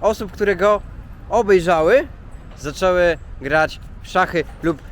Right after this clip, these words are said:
zaczęły się interesować tą grą. E, to bardzo dużo. E, ten serial jest naprawdę fajny, polecam, jeżeli ktoś nie o-, nie oglądał, także możecie sobie sprawdzić. To jest miniserial, siedem odcinków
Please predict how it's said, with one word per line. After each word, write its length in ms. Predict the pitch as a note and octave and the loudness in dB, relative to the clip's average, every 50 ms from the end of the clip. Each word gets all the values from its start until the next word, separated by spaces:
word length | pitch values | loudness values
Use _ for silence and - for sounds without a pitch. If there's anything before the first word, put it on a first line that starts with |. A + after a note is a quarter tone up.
| - - - | -14 -12 -12
zaczęły 440 | A2 A#2 D3 D3+ - E3 D#3+ D#3 C#3+ | -6 -4 -4 -4 -2 -2 -2 -2 -2
się 100 | - D#3+ | -2 -4
interesować 760 | - - F3+ F3 D#3+ E3+ D#3+ D#3+ C3+ F3 E3+ D#3 D#3 - - | -4 -4 -4 0 0 0 0 0 -2 -2 -2 -2 -2 -4 -2
tą 140 | - D#3 D3 | -2 -4 -2
grą. 360 | C#3+ D#3+ E3 D#3 C#3 B2+ A2 - - - - - - - - - - - - - - | 2 2 4 4 4 4 0 -2 -8 -12 -12 -12 -12 -12 -14 -14 -16 -16 -16 -12 -4
E, 180 | B2+ C3 C3 B2+ | 2 2 2 2
to 140 | - D#3 C#3+ | 2 0 2
bardzo 400 | F3+ F#3+ F#3 E3 C#3+ E3 F3 D3+ | 4 2 2 2 0 -2 -4 -2
dużo. 500 | C#3 F3+ G3 F#3 D#3 A#2+ A#2+ A2+ F2+ - - - - - - - | -2 -2 0 0 -2 -2 -2 -2 -4 -4 -8 -12 -12 -12 -10 -4
E, 320 | B2 C3 B2+ B2+ B2+ B2+ | -2 0 2 4 2 2
ten 180 | - - F3 E3+ | 2 0 -2 0
serial 220 | - F#3 E3 D#3 | 0 0 -2 -2
jest 120 | C#3 B2 D3+ | -2 -4 -4
naprawdę 360 | E3+ E3+ - G3 F#3+ F3+ F3+ | -6 -2 -2 -2 -2 -2 -2
fajny, 360 | - G3+ G3+ G3+ G3+ G3+ F#3 | 0 2 2 4 4 4 2
polecam, 540 | - F3 E3 F3+ F#3 - - G3 F#3 F#3 F#3 | 2 2 2 0 0 0 0 0 2 2 0
jeżeli 180 | E3 D#3 D#3 - | -2 -4 -6 -6
ktoś 180 | D#3+ D3+ - | -8 -6 -4
nie 120 | D#3 D3+ D3+ | -2 0 0
o-, 280 | D3+ C#3+ C#3+ D3 C#3+ - - - - - - - - - - C#3+ | 2 2 0 -2 -4 -6 -10 -12 -12 -12 -12 -12 -12 -12 -12 -8
nie 200 | C#3 D3+ D#3 D3+ | -6 -4 -2 -2
oglądał, 840 | D3+ D3 D3+ D#3 C3+ E3 G3+ G#3+ G#3+ G3 G3 G3+ F#3+ F#3 F3+ E3+ - - - - - - - | -2 -2 -4 -4 0 0 0 0 0 0 2 2 4 4 2 0 -2 -8 -12 -14 -14 -8 -4
także 600 | E3 D#3 C#3+ C3+ - - B2+ C#3+ D3 D3 C#3+ C#3+ C#3 | -4 -4 -4 -6 -10 -10 -6 -2 -2 0 0 0 -2
możecie 380 | C#3+ D3 C#3 C#3 C3 - C3+ A#2 | -2 -4 -6 -6 -8 -10 -12 -10
sobie 400 | - C3 B2+ B2+ B2+ B2 A#2 - - - - - - - - | -10 -8 -6 -4 -4 -4 -4 -6 -10 -14 -16 -14 -14 -16 -14
sprawdzić. 480 | - - F3 F#3 F#3 E3 D#3 D3+ C#3 | -8 -2 0 2 2 2 0 -4 -6
To 80 | - C#3+ | -4 -4
jest 160 | C3 - - | -4 -4 -4
miniserial, 680 | C3+ D3 D3 C3+ A#2+ - F#3+ F3 E3 D#3 D#3+ D3 C#3+ C#3 - - - - - - | -4 -4 -4 -4 -4 -2 0 0 2 2 2 0 0 -2 -6 -12 -16 -16 -16 -10
siedem 280 | - E3 C#3+ C#3+ C3 | -8 -6 -4 -4 -4
odcinków 520 | B2+ A#2+ - D#3 D3+ C3+ - D3 C3+ A#2 | -6 -8 -8 -10 -10 -10 -8 -8 -8 -8